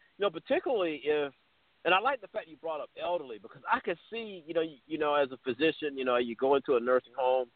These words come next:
and, you know, a lot of us have older relatives, and, you know, uh, some of us have been into nur-, nursing situa-,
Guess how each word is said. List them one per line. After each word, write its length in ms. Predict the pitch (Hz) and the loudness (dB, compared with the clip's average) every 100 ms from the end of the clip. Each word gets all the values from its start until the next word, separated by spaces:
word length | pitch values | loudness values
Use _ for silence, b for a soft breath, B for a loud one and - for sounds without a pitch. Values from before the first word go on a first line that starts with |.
| b b b _ - | b b b _ -6
and, 180 | 147 160 | -2 0
you 60 | |
know, 140 | 240 156 | 2 2
a 20 | |
lot 180 | 139 151 | 2 2
of 80 | 143 | -2
us 60 | 156 | -2
have 180 | 139 120 | -2 -2
older 220 | 117 131 | -6 -6
relatives, 500 | 107 107 120 - 147 | -6 -6 -6 -10 -12
and, 200 | 165 165 | -12 -10
you 80 | 185 | -6
know, 220 | 151 131 73 98 95 | -4 -4 -8 -14 -8
uh, 60 | 117 | -2
some 180 | 151 156 | 0 0
of 100 | 135 | 2
us 120 | 131 | 2
have 140 | 120 98 | 0 -4
been 160 | 120 | -2
into 360 | 117 110 - 107 104 | -2 -4 -8 -8 -6
nur-, 160 | 110 - _ | -8 -8 _
nursing 320 | 104 123 120 - | 0 0 0 -6
situa-, 460 | 127 107 104 117 | -6 -4 -2 -2